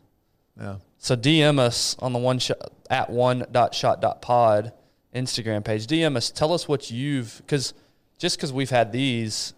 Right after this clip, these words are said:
Speaker 2: thoughts and takeaways, maybe, maybe you've had something different. Would love to hear those. But beyond all that, selfishly, even if, you know, nothing, if nothing else,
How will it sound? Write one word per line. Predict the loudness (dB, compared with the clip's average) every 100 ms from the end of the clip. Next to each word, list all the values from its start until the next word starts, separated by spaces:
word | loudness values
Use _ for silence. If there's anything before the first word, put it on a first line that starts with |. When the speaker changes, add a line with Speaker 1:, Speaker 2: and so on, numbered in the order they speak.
| _ _ _ _ _ _ _
Speaker 2:
thoughts | 2 2 0 -6 -10
and | -10 -6
takeaways, | -6 -2 0 0 -2 -6
maybe, | -6 -6 -6
maybe | -6 -4
you've | -4
had | -4
something | -4 -8
different. | -8 -10 -12
Would | -6
love | 0 2 2
to |
hear | -2
those. | -2 -4 -8 -16 -20 -6 0
But | 0 0 -20 _ _ _ _ _ _ _ _ _ _ _ _ _
beyond | 2 4 6
all | 6
that, | 6 4 -6 _ _ -8
selfishly, | 0 4 4 2 -2 -2 -2 -2 -4 -12 _ _ _ _ _ _ _ -2
even | 0 2 4
if, | 4 2 -8 -16 -20 _ _ -6
you | -2
know, | 0 -2 -6 _ _ _
nothing, | 0 2 2 -2
if | -2
nothing | 0 2 2 2
else, | 0 -2 -6 -8